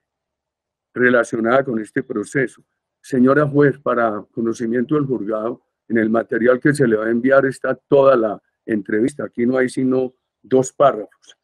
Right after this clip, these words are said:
dice el doctor del Río. "No voy a ignorar una realidad que se puede comprobar, por difícil que sea comentarla.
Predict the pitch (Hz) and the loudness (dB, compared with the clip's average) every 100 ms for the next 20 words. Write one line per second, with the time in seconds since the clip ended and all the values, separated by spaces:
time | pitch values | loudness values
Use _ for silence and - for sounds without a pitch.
0 | _ 110 117 135 120 104 - 117 120 127 | _ -6 -2 -2 -2 -4 -4 -4 0 -2
1 | 135 143 - _ _ _ _ _ - 151 | 0 -4 -6 _ _ _ _ _ 0 4
2 | 170 196 196 170 143 151 165 175 170 147 | 8 8 6 2 0 2 2 0 0 0
3 | 127 120 123 135 160 139 127 120 135 135 | -4 -4 -6 -6 -8 -12 -8 -4 -2 -4
4 | 110 107 110 127 160 147 139 113 98 131 | -8 -8 -4 0 -2 -4 -6 -6 -8 -6
5 | 143 151 147 - _ _ - 98 123 143 | -6 -4 -8 -10 _ _ -14 -2 0 2
6 | 120 101 90 - 120 110 95 | 0 -6 -6 -2 -2 -2 -8